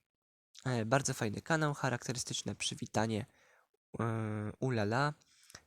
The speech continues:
Bardzo sympatyczny i fajny, e, prowadzący.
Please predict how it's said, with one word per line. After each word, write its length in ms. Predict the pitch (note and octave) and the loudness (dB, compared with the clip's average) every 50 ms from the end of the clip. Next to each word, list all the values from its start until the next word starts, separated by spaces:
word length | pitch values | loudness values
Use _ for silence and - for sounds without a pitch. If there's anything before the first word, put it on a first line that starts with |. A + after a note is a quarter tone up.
| _ - | _ -2
Bardzo 260 | - A#2+ A2+ A#2 A#2 | 0 0 2 2 2
sympatyczny 720 | A2+ - - G#2+ - G#2+ G#2 - G#2 - - - G#2+ G#2 A2+ C3 - _ _ _ _ _ _ _ _ _ _ _ - - - - | 2 2 0 0 -2 -2 -2 -2 -2 -2 -2 0 -2 -2 -2 -4 -10 _ _ _ _ _ _ _ _ _ _ _ -14 -14 -14 -6
i 280 | - B2+ A#2 A2 G#2+ G#2+ | -2 0 2 2 2 0
fajny, 440 | - - A2+ A2+ A2+ G#2 G2 G2+ B2 - - _ _ _ _ - | 0 0 2 2 2 0 0 -2 -4 -6 -14 _ _ _ _ -10
e, 180 | - G#2+ G#2 G#2+ | -6 -6 -6 -4
prowadzący. 840 | - - D#3+ E3+ D#3+ D#3+ D3 - D3 C#3+ C#3+ - - C#3 C3 B2+ | -2 0 0 4 4 4 2 2 0 -2 0 -2 0 0 0 -2